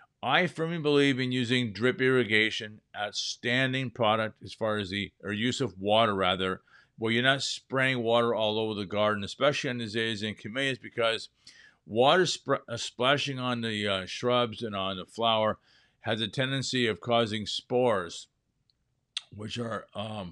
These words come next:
fungi, to attack, um, the plant. So drip irrigation works much, much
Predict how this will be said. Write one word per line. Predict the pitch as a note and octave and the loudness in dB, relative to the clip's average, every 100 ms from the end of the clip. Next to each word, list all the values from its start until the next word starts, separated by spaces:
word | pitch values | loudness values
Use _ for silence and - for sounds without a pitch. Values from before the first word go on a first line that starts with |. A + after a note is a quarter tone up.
| - | -4
fungi, | C3+ D3 B2+ A2 F#2 F#2 - - _ | -2 0 2 4 4 0 -6 -20 _
to | - A#2 | -6 -4
attack, | - B2 B2+ B2 - - | 0 4 4 2 -6 -12
um, | G2 F#2+ F#2+ F#2 F2 E2+ | -6 -4 -2 -4 -6 -8
the | G2 | -10
plant. | - B2+ G2+ - | -6 -4 -4 -6
So | - - D3 F#2+ - _ _ _ | -6 2 4 2 -4 _ _ _
drip | E3+ F#3 | 4 6
irrigation | F#3 D#3+ C#3+ D3 - C3 | 6 6 6 4 2 0
works | B2 - | 0 -2
much, | G#2+ A#2 B2+ B2+ - | -4 2 2 2 -6
much | G#2 A2 A2 - | -2 -2 -2 -10